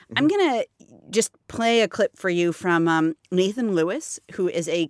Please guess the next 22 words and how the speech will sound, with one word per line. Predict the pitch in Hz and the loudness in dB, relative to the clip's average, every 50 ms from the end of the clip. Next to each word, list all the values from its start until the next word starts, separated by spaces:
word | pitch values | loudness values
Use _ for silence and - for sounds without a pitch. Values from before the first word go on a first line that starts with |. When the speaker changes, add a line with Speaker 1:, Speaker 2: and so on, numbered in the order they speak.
| _ _ | _ _
Speaker 1:
chemist | - - - - 185 190 190 196 220 240 - - - - | -20 -18 -8 -4 -2 0 0 0 -2 -2 -8 -12 -8 -6
at | 165 165 170 - | -6 -6 -4 -6
the | 165 160 | -8 -4
California | - 156 160 - - 165 156 156 160 156 | -2 -2 -2 -2 -2 -2 0 0 -2 -2
Institute | - 156 - - - 151 | -4 -8 -8 -8 -10 -10
of | 156 - | -10 -10
Technology, | 160 147 - 180 202 220 208 - 175 | -10 -8 -8 -6 -6 -6 -6 -8 -10
Caltech. | - - 160 151 - 202 208 208 - - - - - - - - - - | -8 -6 -8 -8 -4 -4 -4 -4 -6 -8 -20 -20 -20 -20 -20 -20 -6 -2
Um, | 208 208 196 - - | -2 -2 -2 -2 -2
I | 220 220 | -2 0
visited | 208 185 226 233 233 302 247 226 262 247 208 185 175 - _ | 2 2 0 0 0 -2 -4 -4 -4 -4 -4 -4 -6 -12 _
him | - 180 185 190 185 180 175 175 175 170 170 165 _ _ - - _ _ - | -10 -4 -2 0 2 2 2 2 0 0 -2 -4 _ _ -20 -20 _ _ -2
in | 202 208 208 | 0 0 0
his | 214 233 220 - | 0 -2 -4 -4
lab | 196 190 170 160 156 147 147 147 160 190 - _ - | -2 0 0 0 0 0 -2 -4 -6 -8 -12 _ -2
in, | 185 180 170 170 165 160 165 165 - - | 0 2 2 2 2 2 0 0 0 -2
uh, | 165 156 156 | -4 -4 -4
Pasadena | - 180 170 160 - - 165 170 165 165 165 - | -2 -2 -2 -2 -2 -2 -2 0 0 0 0 -2
about | 156 160 165 160 | -4 -4 -2 -2
a | 165 | -4
year | 156 156 165 165 160 | -4 -2 -2 -2 -2
ago, | 156 147 151 139 139 151 151 | -2 -4 -6 -8 -8 -8 -10